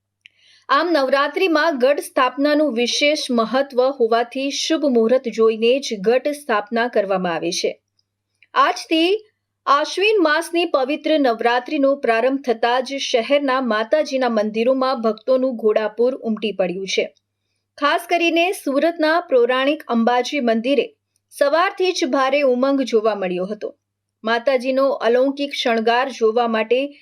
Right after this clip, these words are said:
તેમજ આરતી ભજનનો આનંદ માણવા માટે ભક્તો મોટી સંખ્યામાં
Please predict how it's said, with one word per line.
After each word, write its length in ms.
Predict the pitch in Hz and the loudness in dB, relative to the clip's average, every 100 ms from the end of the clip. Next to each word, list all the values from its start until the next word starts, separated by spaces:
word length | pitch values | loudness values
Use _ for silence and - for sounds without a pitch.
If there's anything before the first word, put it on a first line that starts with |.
| _ _ | _ _
તેમજ 360 | 294 294 349 339 - | 0 2 0 -2 0
આરતી 380 | 262 285 359 277 | 2 2 -2 2
ભજનનો 460 | 269 254 277 269 | 2 2 2 2
આનંદ 400 | 247 233 262 277 | 2 0 0 0
માણવા 420 | 233 214 240 269 | 0 2 2 0
માટે 360 | 233 226 226 285 | 0 0 0 -2
ભક્તો 480 | 233 233 226 247 254 | 0 -2 0 0 2
મોટી 340 | 240 262 311 | 0 0 -2
સંખ્યામાં 680 | 302 233 226 240 220 220 | -2 -2 0 0 0 0